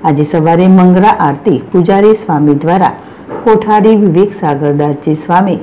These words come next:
અથાણાવાળા દ્વારા કરવામાં આવી હતી. કષ્ટભંજન દેવ હનુમાનજી મંદિરના કોઠારી શ્રી વિવેક સાગરદાસજી સ્વામી અથાણાવાળા દ્વારા લોકસભાની ચૂંટણીમાં મતદાન માટે અરજ કરવામાં આવી.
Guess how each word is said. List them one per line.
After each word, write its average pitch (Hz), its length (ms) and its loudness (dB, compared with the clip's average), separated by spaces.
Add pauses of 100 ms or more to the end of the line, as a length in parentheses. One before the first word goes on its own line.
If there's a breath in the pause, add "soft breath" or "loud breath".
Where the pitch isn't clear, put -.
અથાણાવાળા 185 680 -2
દ્વારા 147 400 -4
કરવામાં 165 460 -2
આવી 135 240 -2
હતી. 139 280 -8 (720 loud breath)
કષ્ટભંજન 240 760 2
દેવ 170 180 2
હનુમાનજી 180 600 2
મંદિરના 156 580 2 (760 loud breath)
કોઠારી 220 520 0
શ્રી 196 260 0
વિવેક 185 340 2
સાગરદાસજી 147 800 -4
સ્વામી 175 480 -2
અથાણાવાળા 208 680 -2
દ્વારા 165 360 -2 (500 loud breath)
લોકસભાની 240 680 2
ચૂંટણીમાં 185 600 0
મતદાન 156 440 -2
માટે 156 320 0
અરજ 180 340 -2
કરવામાં 127 520 -4
આવી. 151 240 -4